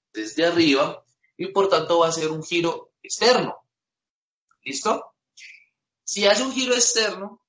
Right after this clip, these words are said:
la rodilla, entonces quiere decir que puede haber una mayor comprensión, compresión, perdón,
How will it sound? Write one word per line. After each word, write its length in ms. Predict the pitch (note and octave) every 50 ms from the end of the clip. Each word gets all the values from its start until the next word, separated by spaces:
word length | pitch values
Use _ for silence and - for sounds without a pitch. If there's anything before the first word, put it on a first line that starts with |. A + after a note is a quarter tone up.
| _ _ _ _ _ _ _ _
la 120 | - D#3 E3
rodilla, 560 | E3+ F3+ G3 G3 F#3+ F#3+ E3+ C3+ D3 D#3+ D#3+ - _ _ _
entonces 600 | - B2+ B2 A2+ - C3+ C3 C3 C3+ D#3+ D#3 -
quiere 180 | - E3+ E3+ F3
decir 500 | F3 E3+ E3 D#3+ - D3 D3 C#3+ D3 -
que 120 | - D#3 C#3+
puede 260 | - - C3+ C#3 C#3
haber 200 | C#3+ C#3 C#3+ C#3+
una 220 | D3 D3 D#3 D3+
mayor 480 | D3 C3+ B2 G#2+ - - B2+ A#2+ B2 A#2+
comprensión, 760 | - C#3+ C#3+ - - D3+ D3+ D3 - C#3+ C3+ C3 B2+ B2+ - _ _ _
compresión, 440 | _ - C#3 C3+ D3 C#3+ C#3+ D3+ D3
perdón, 380 | D3 C#3 A#2+ A#2+ B2+ D3 D#3+